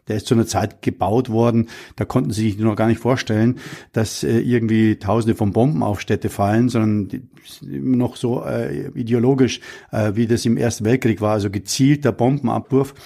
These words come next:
und deswegen getarnt. Und diesen, diesen Bereich, den hat er sich... Ähm, eine Kernbohrung oben aufs Dach machen lassen, weil war ja, wie gesagt, kein Bedarf,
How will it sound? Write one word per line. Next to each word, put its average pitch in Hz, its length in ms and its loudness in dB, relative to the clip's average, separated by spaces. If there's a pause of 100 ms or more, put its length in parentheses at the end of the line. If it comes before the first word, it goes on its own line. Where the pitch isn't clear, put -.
(360)
und - 160 -2
deswegen 127 300 4
getarnt. 120 500 -2 (320)
Und - 340 -2
diesen, 165 560 0
diesen 143 380 -2
Bereich, 117 480 2
den 117 180 0
hat 117 200 -2
er 110 100 2
sich... 104 480 -2
Ähm, 101 640 -2 (640)
eine 113 280 -4
Kernbohrung 175 720 2
oben 147 220 2
aufs - 120 0
Dach 160 160 -2
machen 151 220 2
lassen, 143 220 0
weil 110 220 0 (240)
war 107 180 0
ja, 113 140 0
wie 110 60 -4
gesagt, - 480 -6
kein 104 380 -4
Bedarf, 117 600 0